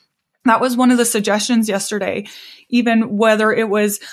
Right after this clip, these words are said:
leaders talking to their teams who were saying, like, "Oh, this is impossible," or the C E O and general manager looking at their leadership saying,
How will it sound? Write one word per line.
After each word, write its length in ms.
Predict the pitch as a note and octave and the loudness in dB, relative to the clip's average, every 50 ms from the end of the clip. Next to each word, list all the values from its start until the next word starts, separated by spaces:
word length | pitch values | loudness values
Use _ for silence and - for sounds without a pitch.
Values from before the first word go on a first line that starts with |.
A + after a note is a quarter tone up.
| - - - | -18 -10 -6
leaders 600 | A3 A3+ A3+ A#3 A#3+ B3 C4 D4 D#4+ E4 - - | -4 -2 0 2 2 2 2 2 0 0 -2 -4
talking 400 | - - G3+ G#3 G#3 B3+ B3 B3+ | -2 0 -2 0 2 2 2 2
to 100 | B3+ C4+ | 2 0
their 160 | C4 C4+ C4+ | 0 0 -2
teams 480 | C4 - - B3 A#3+ A#3+ B3 B3+ B3 | -2 -2 0 0 2 4 4 2 2
who 80 | B3 B3+ | 2 0
were 120 | A3+ A3 | 0 0
saying, 220 | G#3 A#3 G#3+ G#3 G#3 | 0 0 0 0 0
like, 200 | G3 G3 G3+ G#3 | 0 -2 -2 -2
"Oh, 160 | A#3 A3+ A3 | -2 0 0
this 180 | G#3 G#3 G3+ - | 0 -2 -2 -4
is 100 | F#3+ F#3+ | -6 -6
impossible," 800 | F3 G3 G3+ - C#4 C#4+ D#4 D4 D#4 C#4+ B3 C#4 C4+ C4 B3+ - | -8 -6 -2 0 0 0 0 0 -2 -2 0 2 2 2 0 0
or 320 | - A#3 A3+ G#3 G3+ G3+ G3+ - - - - - - - | 0 0 2 2 0 0 -2 -6 -14 -20 -20 -20 -14 -10
the 240 | G3+ G#3 A3 G#3+ | -6 -4 -2 -2
C 340 | G3+ - - - C#4 C#4 C4 | -2 -2 -4 -4 -4 -2 0
E 40 | B3 | 2
O 180 | A#3 A#3 A#3 A3+ | 2 2 2 2
and 160 | G#3+ G3+ G3+ | 2 0 0
general 300 | G#3 A3+ G#3 G3+ F#3 F#3+ | 0 0 0 0 0 0
manager 480 | A3 C#4 D#4 C#4+ C4+ B3+ A#3 A#3+ A#3 | 2 2 2 2 2 2 2 2 0
looking 400 | A3+ G#3+ A#3 A#3 - B3 A3 G3+ | 0 0 -2 -2 0 -2 -2 -2
at 320 | - - G3 G3 F#3+ - - | -2 -4 -4 -4 -4 -2 0
their 260 | A#3 B3+ D4+ F4 E4+ | 2 2 2 2 0
leadership 640 | C4 A#3+ A3 G3+ G3+ G#3 G3+ - - G3+ G3 G3+ - | 0 0 0 0 0 -2 -2 -2 -2 -2 -4 -4 -6
saying, 460 | - - G#3+ G3 G3 G3 G3+ G3+ G#3 | -6 -6 -4 -4 -2 0 0 -2 -2